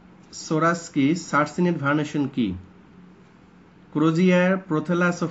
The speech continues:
ফলস ইন্ডুসিয়াম কি, হোমোস্পোরাস ও হেটারোস্পোরাস বলতে কি বোঝায়, হেটারোমরফিক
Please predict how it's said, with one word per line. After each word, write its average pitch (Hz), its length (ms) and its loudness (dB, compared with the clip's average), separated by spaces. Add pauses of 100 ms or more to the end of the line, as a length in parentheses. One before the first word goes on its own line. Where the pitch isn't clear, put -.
ফলস 160 380 -2
ইন্ডুসিয়াম 147 560 0
কি, 104 180 -6 (1300)
হোমোস্পোরাস 180 760 2
ও 143 60 -2
হেটারোস্পোরাস 170 720 -2
বলতে 156 240 0
কি 151 160 -2
বোঝায়, 135 420 -2 (960)
হেটারোমরফিক 175 840 2